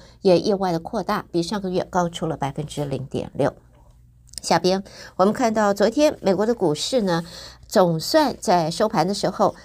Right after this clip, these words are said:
给了大伙一点好脸色看啊。那么往上收盘，往上涨了。在盘中虽然有一些拉锯，欠缺了方向性，不过呢，最起码最后勉力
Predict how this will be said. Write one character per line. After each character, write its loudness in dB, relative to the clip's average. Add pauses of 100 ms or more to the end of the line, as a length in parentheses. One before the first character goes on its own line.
(140)
给 4
了 2
大 0
伙 2
一 -2
点 0
好 -2
脸 -2
色 0
看 -4
啊。 0 (300)
那 2
么 2
往 2
上 2
收 0
盘， -2
往 -2
上 -2
涨 -2
了。 2 (280)
在 4
盘 0
中 0
虽 -2
然 0
有 0
一 -4
些 -2
拉 -2
锯， -2
欠 -2
缺 -2
了 0
方 -2
向 -2
性， 0 (260)
不 2
过 4
呢， 0
最 0
起 0
码 0
最 0
后 2
勉 2
力 2